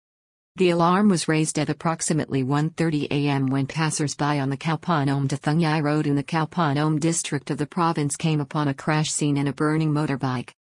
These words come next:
Horror sight as passers-by discover the bodies of three young people shot dead by a B M W driving killer. There, at the side of the road in a grassy area,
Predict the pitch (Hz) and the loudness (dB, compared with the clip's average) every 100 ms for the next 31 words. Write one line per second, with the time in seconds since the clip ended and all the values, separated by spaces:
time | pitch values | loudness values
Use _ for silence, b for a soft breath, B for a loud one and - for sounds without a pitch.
0 | _ _ _ _ - 196 185 165 156 135 | _ _ _ _ -2 0 0 0 0 0
1 | 139 - 160 151 156 139 151 147 139 143 | -2 -2 -2 -2 -2 -2 -2 -2 -2 -2
2 | - 160 160 139 147 147 143 147 131 - | -2 -2 -2 0 -2 0 -2 -2 -4 0
3 | 165 165 160 147 - 160 143 139 - 143 | 0 2 0 -2 -2 -2 -2 -2 0 0
4 | 156 156 135 151 139 131 160 165 160 165 | 0 -2 0 0 0 0 0 0 0 0
5 | 143 151 139 156 143 143 139 156 131 127 | 0 0 0 0 0 0 -2 -4 -4 -6
6 | 131 _ _ _ _ _ _ - 196 143 | -10 _ _ _ _ _ _ 2 2 2
7 | 127 - _ 190 185 185 165 160 156 151 | -2 -10 _ -2 0 0 0 0 0 0
8 | 147 151 156 143 135 151 156 - 170 156 | 0 0 0 -2 0 0 0 0 0 0
9 | 135 135 131 139 | 0 0 -4 -6